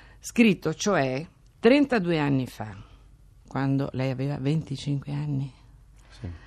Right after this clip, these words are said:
Speaker 1: Ritrovato e ripubblicato oggi così com'era, senza nessuna modifica. Ma è proprio vero, Melega, che non ha cambiato nulla?
Speaker 2: Assolutamente vero.
Speaker 1: Nulla, nulla, nulla.
Speaker 2: Nulla,
Speaker 1: No,
Speaker 2: nulla,
Speaker 1: no.
Speaker 2: nulla.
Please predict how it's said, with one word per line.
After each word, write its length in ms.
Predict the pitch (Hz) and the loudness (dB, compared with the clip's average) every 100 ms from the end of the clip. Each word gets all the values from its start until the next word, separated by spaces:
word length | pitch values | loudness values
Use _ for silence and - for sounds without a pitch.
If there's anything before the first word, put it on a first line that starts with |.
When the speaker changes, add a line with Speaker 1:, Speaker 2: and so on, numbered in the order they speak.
| - - | -14 -2
Speaker 1:
Ritrovato 1040 | 165 190 190 196 180 143 139 - 185 370 - - - - - - - - - - - - | 2 2 2 2 4 2 0 -2 -4 -4 -12 -20 -20 -20 -20 -20 -20 -20 -20 -20 -20 2
e 140 | 233 | 4
ripubblicato 920 | 220 220 247 269 269 147 127 - 240 - | 4 0 0 0 0 0 -2 -2 -4 0
oggi 500 | 226 208 233 254 - - | 2 2 -2 -6 -6 -10
così 320 | - 247 180 | -6 -4 -4
com'era, 580 | 165 185 139 117 113 127 - - | -4 -2 -2 -2 -4 -6 -10 -20
senza 680 | - - 320 320 - 233 - | -12 -4 -4 -4 -4 -4 -2
nessuna 540 | 190 175 - 143 143 | -2 -2 -2 0 2
modifica. 760 | 143 147 123 131 - 117 - 139 - - | 0 -2 -6 -10 -12 -12 -10 -12 -12 -8
Ma 240 | 165 160 - - - | -4 -4 -8 -20 -14
è 100 | 156 | -12
proprio 380 | - 165 175 | -8 -6 -6
vero, 260 | 180 190 147 | -4 -4 -4
Melega, 440 | 143 160 139 123 | -2 -4 -4 -10
che 120 | 120 135 | -12 -10
non 180 | 135 135 | -8 -8
ha 80 | |
cambiato 440 | 127 135 139 139 139 | -8 -6 -6 -6 -6
nulla? 420 | 147 147 139 127 120 - - - | -4 -4 -6 -8 -10 -20 -14 -6
Speaker 2:
Assolutamente 720 | 107 - 101 101 98 95 92 | -6 -2 -2 0 -2 -2 -6
vero. 320 | 85 82 95 - - - - - _ _ - | -8 -10 -14 -20 -20 -20 -20 -20 _ _ 2
Speaker 1:
Nulla, 380 | 160 196 190 175 | 6 6 6 4
nulla, 280 | 175 175 170 | 2 2 0
nulla. 420 | 170 160 143 131 | 0 0 -2 -2
Speaker 2:
Nulla, 440 | 110 104 104 98 | -2 0 2 2
Speaker 1:
No, 60 | 98 | 2
Speaker 2:
nulla, 240 | - 113 | 0 -2
Speaker 1:
no. 100 | 85 | -4
Speaker 2:
nulla. 280 | 85 82 87 | -6 -8 -12